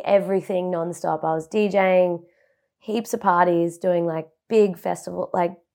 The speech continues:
festivals all weekend, and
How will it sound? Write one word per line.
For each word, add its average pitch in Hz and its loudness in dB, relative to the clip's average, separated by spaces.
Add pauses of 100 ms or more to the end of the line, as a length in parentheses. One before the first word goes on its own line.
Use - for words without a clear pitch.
(380)
festivals 190 -2 (220)
all 208 2
weekend, 180 -2 (580)
and 180 0